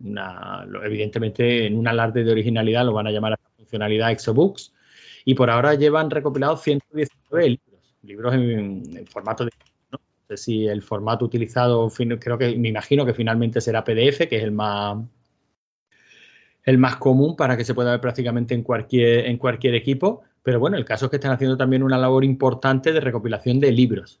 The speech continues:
libros de M S dos, tanto manuales como libros que salían en la época, libros que hablaban de juegos de M S dos, manuales de programación para M S dos, QBasic, en fin, que dentro de la misma colección se van a poder,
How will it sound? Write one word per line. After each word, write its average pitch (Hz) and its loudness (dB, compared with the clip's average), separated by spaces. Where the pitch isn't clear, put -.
libros 127 2
de 120 0
M 113 -2
S 110 -8
dos, 92 -12
tanto 101 -6
manuales 127 0
como 120 -2
libros 117 -2
que 120 -10
salían 113 -6
en 117 -2
la 123 2
época, 127 2
libros 113 0
que - -8
hablaban 113 -2
de 113 -2
juegos 117 0
de 113 -2
M 120 0
S 123 0
dos, 131 4
manuales 113 0
de 120 2
programación 117 0
para 117 0
M 117 -2
S 123 -2
dos, 131 2
QBasic, 131 2
en 110 -10
fin, 214 -2
que 117 4
dentro 135 2
de 143 2
la 139 2
misma 147 0
colección 143 0
se 156 -4
van 123 2
a 113 -2
poder, 104 2